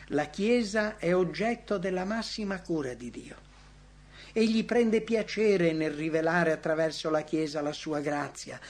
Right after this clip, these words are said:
provando in essa l'effetto di una potenza che può trasformare i cuori.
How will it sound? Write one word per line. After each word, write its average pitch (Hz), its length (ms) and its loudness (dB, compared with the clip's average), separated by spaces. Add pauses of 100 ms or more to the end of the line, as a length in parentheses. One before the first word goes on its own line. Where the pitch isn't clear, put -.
(160)
provando 180 640 4
in 180 200 2
essa 233 460 -4 (220)
l'effetto 139 640 -8
di 135 100 -4
una 135 220 -4
potenza 185 720 -6 (240)
che - 140 -6
può - 300 -12
trasformare 123 880 -8
i 139 100 -12
cuori. - 440 -10